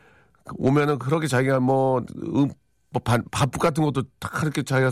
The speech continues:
차-, 차려가지고 물론 시킨 거지만 와가지고 누워 있으면 그걸 누워 있는 저를 이렇게 세워가지고, 예,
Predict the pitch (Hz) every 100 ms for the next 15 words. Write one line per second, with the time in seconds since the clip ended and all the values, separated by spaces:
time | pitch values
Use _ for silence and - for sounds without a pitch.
0 | - - - 170 175 139 101 107 85 -
1 | - - - 120 123 - 190 175 127 90
2 | 65 - 110 127 135 127 123 104 - -
3 | - - 120 147 147 139 135 113 160 190
4 | 143 117 143 185 175 165 147 131 104 98
5 | 135 147 147 - - - 135 98 110 185
6 | 196 170 117 101 98 82 _ - 98 80